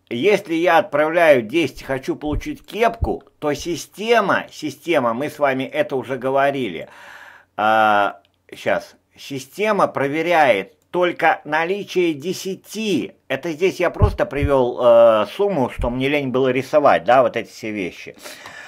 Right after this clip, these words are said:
Десяти. Ну, здесь сто тридцать девять. На самом деле система проверяет десяти,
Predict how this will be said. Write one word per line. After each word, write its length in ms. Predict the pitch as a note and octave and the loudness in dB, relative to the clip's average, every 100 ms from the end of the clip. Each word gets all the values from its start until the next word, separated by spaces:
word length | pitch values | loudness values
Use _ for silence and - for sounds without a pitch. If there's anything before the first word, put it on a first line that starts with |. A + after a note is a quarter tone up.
| - - - _ | -20 -20 -20 _
Десяти. 840 | B2+ D#3 - G#3 G3+ G#3+ G3 G2+ - - | -8 -6 -4 -6 -6 -2 0 0 -6 -4
Ну, 140 | E3 | -4
здесь 260 | D#3+ G#3 - | 2 2 2
сто 140 | F3 | -8
тридцать 420 | C#3+ F3+ F3 F3+ | -4 -4 -4 -8
девять. 360 | D3 D#3+ G#2+ A#2 | 0 2 2 -2
На 120 | C3+ | -4
самом 360 | - A#3 A3+ F3 | -2 0 -2 0
деле 240 | E3 C3+ | -2 -2
система 480 | C3 B2+ - G#3 D3+ | -6 -8 -2 2 2
проверяет 600 | C#3+ D3 D#3+ F3+ E3 B2 | 0 -2 4 6 6 2
десяти, 800 | E3 C#3 F3+ - F3+ D3 E2+ | -8 -8 -10 -10 -4 -4 -4